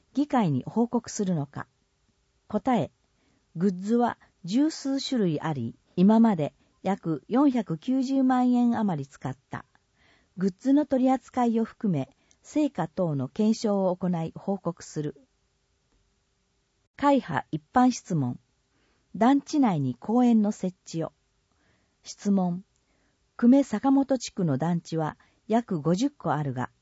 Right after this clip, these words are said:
公園がなく、子供が生活道路上で遊び危険である。公園を設置できないか。答え。公園事業による新たな設置は困難であり、ちびっ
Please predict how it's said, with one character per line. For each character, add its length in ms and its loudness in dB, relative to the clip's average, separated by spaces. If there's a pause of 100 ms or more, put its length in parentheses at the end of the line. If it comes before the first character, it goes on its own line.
(220)
公 280 2
園 160 6
が 120 0
な 140 0
く、 240 -12 (380)
子 160 -2
供 180 6
が 220 0
生 240 -2
活 260 -4
道 180 2
路 140 2
上 180 0
で 80 0
遊 240 -4
び 220 -8
危 100 -20
険 260 2
で 120 0
あ 100 -2
る。 140 -10 (680)
公 240 2
園 200 4
を 100 4
設 260 -4
置 100 -10
で 140 0
き 100 -2
な 140 0
い 60 -6
か。 220 -16 (880)
答 340 -4
え。 100 -8 (720)
公 220 4
園 180 4
事 140 -2
業 180 2
に 100 0
よ 120 -2
る 180 -6
新 220 0
た 120 -2
な 120 -2
設 280 -8
置 120 -8
は 140 -2
困 260 2
難 200 0
で 140 -6
あ 80 -8
り、 160 -12 (460)
ち 120 -8
び 100 0
っ 20 -4